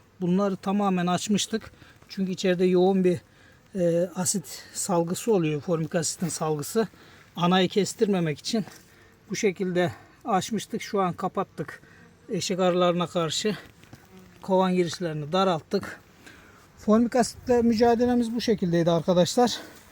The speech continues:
Bayağı bir etkili oldu ya varroa dökülmesinde.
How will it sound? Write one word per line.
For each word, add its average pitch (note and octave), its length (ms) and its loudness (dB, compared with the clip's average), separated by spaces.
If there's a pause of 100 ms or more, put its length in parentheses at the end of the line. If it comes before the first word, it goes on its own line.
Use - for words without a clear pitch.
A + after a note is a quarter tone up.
(480)
Bayağı A3+ 360 6
bir A#3+ 180 0
etkili B3 380 4
oldu E3+ 260 6
ya E3 100 6
varroa F#3 380 8
dökülmesinde. F3+ 840 4